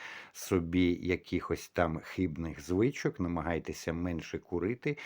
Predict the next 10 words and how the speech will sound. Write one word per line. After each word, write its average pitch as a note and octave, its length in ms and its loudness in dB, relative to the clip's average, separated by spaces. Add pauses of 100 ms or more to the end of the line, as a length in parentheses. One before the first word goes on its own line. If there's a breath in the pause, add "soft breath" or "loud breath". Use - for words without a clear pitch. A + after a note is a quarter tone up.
(180 loud breath)
і E3+ 280 0
менше F#2 640 2
зловживати D#2+ 800 0
алкоголем. D#2+ 760 -2
Також G#2 400 -2
це F2 160 -2
гарний E2+ 640 2 (220 loud breath)
показник F2 560 2
для D#2+ 200 2
чоловіків, E2 800 -2